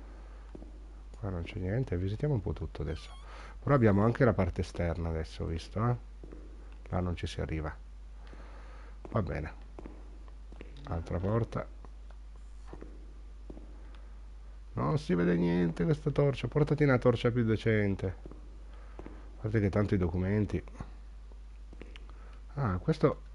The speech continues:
non si apre. Questo sì, però non c'è niente.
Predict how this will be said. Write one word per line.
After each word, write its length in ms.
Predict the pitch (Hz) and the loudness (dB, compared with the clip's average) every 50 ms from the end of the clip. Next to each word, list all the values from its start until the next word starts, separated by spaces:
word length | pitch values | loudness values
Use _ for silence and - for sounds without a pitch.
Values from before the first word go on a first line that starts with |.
| - | -6
non 180 | - 110 107 98 | -2 0 0 0
si 140 | - - 104 | 2 4 4
apre. 480 | 87 80 78 - 85 90 - - - - - - - - - - - - - - - - - - - - - - - - - - - | 4 4 4 0 -2 -4 -4 -6 -10 -14 -14 -14 -14 -14 -14 -14 -14 -14 -14 -14 -14 -14 -14 -14 -14 -14 -14 -14 -14 -14 -14 -10 -6
Questo 260 | - 107 - - 101 | -4 -2 -2 -2 -2
sì, 200 | - - 98 85 - - - - - - - - - - - - - | -2 -2 -4 -4 -4 -6 -10 -12 -12 -14 -14 -14 -14 -14 -14 -12 -8
però 160 | - - 92 90 | -4 -4 -2 -2
non 180 | 87 85 85 | -2 -2 -4
c'è 160 | 85 - - | -4 -4 -4
niente. 460 | 92 87 85 80 78 80 - - - | -4 -4 -4 -4 -6 -6 -8 -10 -10